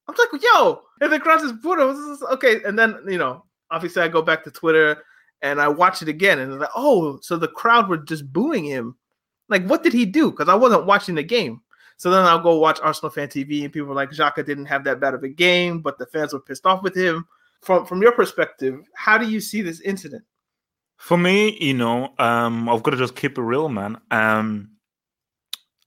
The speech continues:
Speaker 2: Arsenal tickets are amongst the most expensive tickets you're gonna buy.
Speaker 1: Mm-hmm.
Speaker 2: Um, they have the most expensive season tickets in Europe, which I find insane.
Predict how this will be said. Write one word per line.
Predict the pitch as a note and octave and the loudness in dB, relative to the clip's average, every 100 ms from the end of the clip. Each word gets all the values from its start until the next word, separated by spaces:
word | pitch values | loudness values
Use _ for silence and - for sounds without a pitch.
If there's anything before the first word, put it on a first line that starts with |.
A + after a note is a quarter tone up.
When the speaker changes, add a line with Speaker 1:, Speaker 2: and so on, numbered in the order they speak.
| _ | _
Speaker 2:
Arsenal | C#3 D3 - D#3+ | 0 2 0 -4
tickets | C#3+ D3 | -4 -2
are | B2+ | -2
amongst | A#2 A#2 A#2+ - | 0 -2 -2 -8
the | |
most | A2+ A2+ | -6 -6
expensive | G#2+ - A#2 A2+ A2+ | -6 -6 -6 -6 -8
tickets | - A2+ A2 - | -10 -10 -8 -8
you're | |
gonna | A2 G2+ | -6 -4
buy. | G2+ G#2 G2 _ _ _ _ | -2 -4 -6 _ _ _ _
Speaker 1:
Mm-hmm. | D3+ C3 G3 A3+ _ _ _ _ _ _ _ - | -12 -8 -8 -10 _ _ _ _ _ _ _ 0
Speaker 2:
Um, | G#2 G#2+ G#2 G#2 G2+ G2 | 4 4 4 2 0 -2
they | A#2+ | -2
have | A2+ C3 B2 A2+ | 2 0 0 -4
the | B2+ C#3 | -4 -2
most | B2 A#2 - - - _ _ _ _ _ _ _ - | 0 -2 -4 -8 -10 _ _ _ _ _ _ _ -10
expensive | G#2+ - - B2+ A#2+ - A#2 G#2 | -8 -8 -2 0 0 -2 -4 -6
season | - - C3 A#2+ | -6 -4 -4 -6
tickets | A2+ B2 - G#2+ - | -6 -8 -8 -12 -10
in | A2+ | -6
Europe, | G#2 A2 F#2+ - | -2 -2 -2 -6
which | A#2+ - | -6 -4
I | G#2 | -8
find | G2+ G#2+ G#2+ - | -8 -6 -6 -4
insane. | G#2+ - A2+ F#2+ | -6 -2 -2 -4